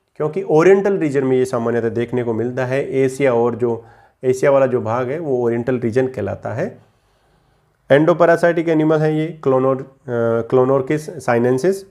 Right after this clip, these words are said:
एंडोपैरासाइटिक होता है and digenetic होता है। Polystomum,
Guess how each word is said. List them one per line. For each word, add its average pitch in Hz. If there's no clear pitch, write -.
एंडोपैरासाइटिक 143
होता 143
है 160
and 135
digenetic 110
होता 98
है। 95
Polystomum, 165